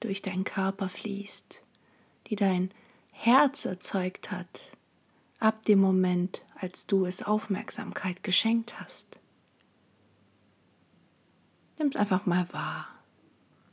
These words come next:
Und wenn du nichts spüren magst oder gerade nicht kannst, dann bitte hier nicht verzweifeln, sondern lass dich einfach immer mehr drauf ein, auf dein Herz.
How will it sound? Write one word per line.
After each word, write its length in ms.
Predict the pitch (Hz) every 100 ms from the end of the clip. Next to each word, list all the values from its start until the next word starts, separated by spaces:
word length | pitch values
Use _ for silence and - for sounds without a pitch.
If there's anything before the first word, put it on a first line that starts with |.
| _ _ _ _ _ _ _ - _ _ _ _ _ 233
Und 120 | 214
wenn 180 | 233 240
du 120 | 247
nichts 380 | 262 285 - -
spüren 480 | - 226 214 190
magst 680 | 185 175 180 214 - - - - _ -
oder 220 | 190 175
gerade 340 | - 170 170
nicht 240 | 180 175 -
kannst, 480 | - 180 196 - - - - - - - _ _ -
dann 160 | 226
bitte 240 | 202 202 208
hier 200 | 202 196
nicht 220 | 190 -
verzweifeln, 800 | 190 - 185 175 190 - 180 170
sondern 480 | 165 170 165 170 180 _ _ _ _ _ _ - - - - _ _ -
lass 240 | 240 -
dich 180 | 214 185
einfach 380 | 190 - 202 -
immer 260 | 226 226
mehr 220 | 202 196
drauf 380 | - - 175 - -
ein, 520 | 180 180 175 170 180 - - - _ _ _ _ _ _ - -
auf 160 | 202
dein 200 | - 180
Herz. 800 | 180 180 165 165 - - - -